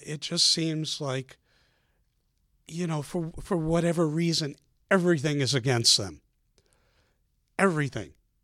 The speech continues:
It ju-, it's just no matter whether they go to the left or the right or forward or backward, it just, it just,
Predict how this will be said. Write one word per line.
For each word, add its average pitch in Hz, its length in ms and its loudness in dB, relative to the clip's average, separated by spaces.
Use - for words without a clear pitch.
It 156 160 -8
ju-, 165 240 -4
it's 160 320 -4
just 147 240 -2
no 156 100 -4
matter 160 320 -2
whether 143 580 -4
they 139 400 -6
go 151 140 -6
to 139 100 -4
the 117 140 -6
left 180 400 0
or 127 120 -6
the 104 120 -8
right 180 480 2
or 120 180 -10
forward 190 640 2
or 113 180 -4
backward, 180 720 -2
it 143 160 -10
just, - 440 -4
it 156 180 -10
just, - 360 -6